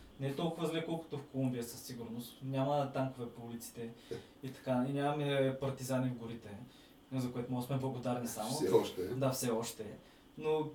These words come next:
Speaker 1: те се случват някакви толкова странни неща и в един момент хората вече са претръпнали и се свикнали. И излиза това за главния прокурор, нали? Излизат още колко много неща за определени хора с определени бизнеси и така нататък,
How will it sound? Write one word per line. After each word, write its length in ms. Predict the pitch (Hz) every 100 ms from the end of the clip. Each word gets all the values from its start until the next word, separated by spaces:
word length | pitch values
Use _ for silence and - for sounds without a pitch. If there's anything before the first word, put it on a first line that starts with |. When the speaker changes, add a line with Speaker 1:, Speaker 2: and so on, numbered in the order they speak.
| - - - - -
Speaker 1:
те 120 | 151
се 120 | 214
случват 360 | 185 165 196 156
някакви 280 | 165 220
толкова 300 | 165 160 202
странни 340 | 196 165 165 165
неща 420 | 139 - 127 127
и 120 | 160 156
в 80 |
един 160 | 151 160
момент 240 | 156 156
хората 340 | 170 156 175 156
вече 240 | 151 -
са 140 | - -
претръпнали 540 | 135 160 139 156 139
и 40 |
се 140 | 131 -
свикнали. 540 | - 127 113 110 127 - - - - - - - -
И 240 | 160 160 - - - - - - -
излиза 360 | 170 160 180
това 160 | 175 165
за 100 | 156
главния 600 | 139 135 135 131 123 120
прокурор, 480 | 127 - 117 110 104
нали? 240 | 98 110 113 123 - 123
Излизат 600 | 131 143 147 147 - - - - -
още 500 | 151 - 160 156 147 - - - -
колко 280 | 175 180 180
много 520 | 160 151 151 151 151
неща 360 | 139 135 143 139
за 80 | 139
определени 580 | 131 131 127 127 127
хора 320 | 123 123 120 117
с 100 | 127
определени 520 | 131 123 120 120 120
бизнеси 520 | 113 123 123 117 123
и 220 | 123 117
така 200 | - 123
нататък, 540 | 120 117 120 117 117